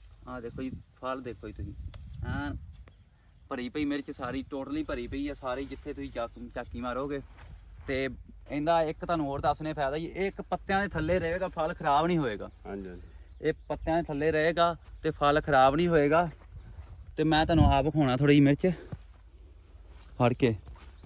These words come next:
Speaker 1: ਆਹ ਦੇਖੋ, ਜਦੋਂ ਪੱਤਿਆਂ ਦੇ ਥੱਲੇ ਫਲ ਰਹੇਗਾ ਨਾ, ਤਾਂ ਫਲ ਖਰਾਬ ਨਹੀਂ ਹੋਏਗਾ। ਤੇ ਫਲ ਦੇਖੋ ਤੁਸੀਂ, ਬਹੁਤ ਜ਼ਬਰਦਸਤ ਫਰੂਟ ਆਇਆ। ਆਹ ਦੇਖੋ,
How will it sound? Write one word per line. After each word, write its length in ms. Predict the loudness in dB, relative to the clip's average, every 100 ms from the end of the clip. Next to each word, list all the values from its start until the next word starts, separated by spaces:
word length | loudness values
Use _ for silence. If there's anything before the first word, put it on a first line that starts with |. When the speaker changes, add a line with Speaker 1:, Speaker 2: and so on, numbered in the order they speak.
| -18 -18 -18 -18 -18 -18 -18 -18 -20 -8
Speaker 1:
ਆਹ 140 | 4 6
ਦੇਖੋ, 200 | 6 4
ਜਦੋਂ 200 | 6 4
ਪੱਤਿਆਂ 340 | 2 4 8 8
ਦੇ 40 |
ਥੱਲੇ 180 | 6 4
ਫਲ 220 | 8 8
ਰਹੇਗਾ 300 | 10 6 8
ਨਾ, 80 | 6
ਤਾਂ 100 | 4 6
ਫਲ 220 | 6 6
ਖਰਾਬ 320 | 4 6 6
ਨਹੀਂ 120 | 4
ਹੋਏਗਾ। 160 | 2 0
ਤੇ 120 | -2
ਫਲ 280 | 2 4 6
ਦੇਖੋ 280 | 4 0 -2
ਤੁਸੀਂ, 200 | -2 -2
ਬਹੁਤ 240 | 2 2
ਜ਼ਬਰਦਸਤ 400 | 2 2 2 0
ਫਰੂਟ 300 | -2 -6 -2
ਆਇਆ। 260 | -2 -2 -6 -14 -20 -20 -18 -2
ਆਹ 160 | 2 2
ਦੇਖੋ, 280 | 0 -4